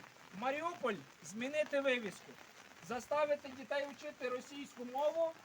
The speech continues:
російську історію, російську культуру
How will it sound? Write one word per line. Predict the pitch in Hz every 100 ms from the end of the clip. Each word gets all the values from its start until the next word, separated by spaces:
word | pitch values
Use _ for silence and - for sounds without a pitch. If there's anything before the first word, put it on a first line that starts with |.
| -
російську | 202 240 233 294 302 - 269
історію, | 240 - - 285 302 311 311 311 - - -
російську | 233 233 302 294 - 277 254 202 - - - -
культуру | 262 220 311 320 311